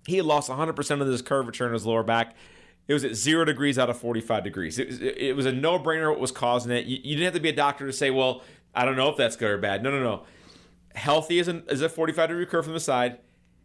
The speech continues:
And Scott, you're at zero. He goes, "Okay, I guess I need to fix that." So we started to adjust Scott. And Scott's been under care for two months now, guys. And his back pain is,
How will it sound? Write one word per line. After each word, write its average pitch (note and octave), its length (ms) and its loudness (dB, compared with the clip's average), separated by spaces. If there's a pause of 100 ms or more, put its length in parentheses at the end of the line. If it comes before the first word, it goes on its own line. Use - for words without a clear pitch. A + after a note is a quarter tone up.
(140)
And B2 120 -2
Scott, D3+ 480 0 (380)
you're D3 340 4
at A#2+ 100 0
zero. G#2+ 360 2
He A#2 100 2
goes, A2+ 300 2
"Okay, B2 540 0 (420)
I A2+ 80 0
guess B2 220 0
I C3+ 40 0
need C3+ 100 0
to C3 100 2
fix C#3+ 300 0
that." A2 460 -2
So - 160 -2
we D#3+ 60 4
started F#3+ 340 4
to E3 60 4
adjust C3+ 320 0
Scott. A2 380 0 (400)
And D3 120 0
Scott's F#3+ 280 2
been G3+ 140 -4
under D#3+ 180 0
care D3 200 0
for C3+ 140 -4
two C#3+ 200 -4
months C3 280 0
now, A2 160 2
guys. A2+ 300 2
And A#2 180 -4 (340)
his D#3+ 220 0
back C#3+ 320 2
pain D#3+ 200 -2
is, C#3+ 240 -4